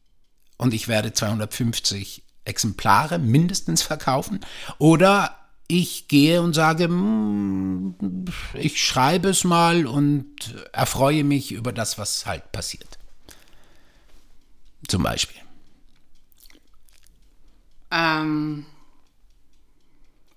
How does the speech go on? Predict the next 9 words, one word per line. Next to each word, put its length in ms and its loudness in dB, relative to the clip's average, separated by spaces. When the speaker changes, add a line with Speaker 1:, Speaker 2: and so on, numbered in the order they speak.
Speaker 2:
also 260 0
das 280 -8
heißt 680 2
schon 680 -2
eine 460 2
Erwartung, 880 2
eine 340 -4
Hoffnung 520 -8
haben 560 2